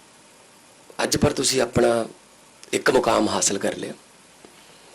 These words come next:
ਮੈਂ ਫੇਰ ਕਹਿਣਾ, ਜਿਸ ਤਰ੍ਹਾਂ ਬਿਜਲੀ ਮੰਤਰੀ ਸਾਹਿਬ ਬੈਠੇ ਹੈ, ਅਹ, ਮੇਰੇ ਤਰਨਜੀਤ ਸੋਹਣ ਜੀ, ਮੇਰੇ ਮਿਨਿਸਟਰ ਸਾਹਿਬ ਬੈਠੇ ਹੈ,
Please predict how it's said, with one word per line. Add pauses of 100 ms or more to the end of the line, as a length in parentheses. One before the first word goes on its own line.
(220)
ਮੈਂ
ਫੇਰ
ਕਹਿਣਾ,
ਜਿਸ
ਤਰ੍ਹਾਂ
ਬਿਜਲੀ
ਮੰਤਰੀ
ਸਾਹਿਬ
ਬੈਠੇ
ਹੈ,
ਅਹ,
ਮੇਰੇ
ਤਰਨਜੀਤ
ਸੋਹਣ
ਜੀ,
ਮੇਰੇ
ਮਿਨਿਸਟਰ
ਸਾਹਿਬ
ਬੈਠੇ
ਹੈ,